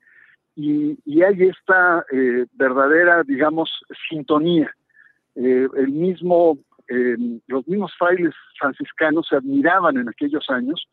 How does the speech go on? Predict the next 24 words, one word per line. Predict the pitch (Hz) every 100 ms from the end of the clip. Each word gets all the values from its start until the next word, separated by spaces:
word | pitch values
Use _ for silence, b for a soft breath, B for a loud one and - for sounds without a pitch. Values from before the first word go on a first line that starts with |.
| _ _ _ _ _ _
cómo | - 202 208 208 -
en | 151 147
la | 143
ermita | 143 143 180 214 - 165 160
del | 127 131 127
Tepeyac, | - 143 127 131 156 123
donde | 127 131 127
había | 123 127 160 - -
sido | 180 160
puesta, | 135 147 147 - 139 110 - _ _ _ _
eh, | 123 120 117 117
una, | 143 139 143 135 127 113 _
eh, | 123 120 113 110 107 -
un, | 127 135 131 123 110 _ _ _
un, | 131 139 147 -
un | 143
espacio | 139 - 175 165 - - _ _ _ b b _ _ _ _ _
sagrado | 127 127 143 147 135
para | - 113
la | 117
Virgen | 139 - 135
de |
Guadalupe, | 123 135 - _ _
que | -